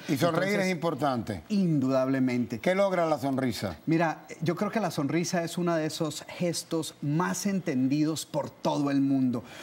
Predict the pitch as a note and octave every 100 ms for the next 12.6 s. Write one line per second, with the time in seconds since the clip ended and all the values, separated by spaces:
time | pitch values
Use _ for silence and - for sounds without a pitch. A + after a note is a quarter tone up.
0 | - E3+ G3 G#3 F3+ D3 C#3 F3 F3 -
1 | C#3+ B2+ - - - - C#3+ C#3 - D3
2 | E3+ F3 C4+ C4 E3+ D#3+ F3+ F#3 F3+ F3
3 | - F3 E3+ F3+ E3+ D#3+ C#3+ C3 C#3+ C#3+
4 | C#3 C3+ D#3 E3 E3 F#3+ E3+ E3 - C3+
5 | D#3 D#3 D#3 D3+ D3 C#3 C3+ C3+ - C#3+
6 | - D3+ C3 F3 F#3 F3+ C#3+ D#3 D3 -
7 | - - - - D3+ D3+ F3 D3 E3+ E3
8 | A2+ C#3 B2 B2+ B2 C3+ C3+ C3 A#2+ -
9 | D3+ C3+ D#3 F3 F#3 A3 A#3+ A3+ G#3+ A3
10 | F#3+ - E3+ E3+ F#3 F3+ E3+ D#3+ D3+ D#3
11 | C#3+ G#3 G#3 G3 G3 F3+ G3+ G3 F3+ D#3+
12 | D3+ - E3+ C#3+ B2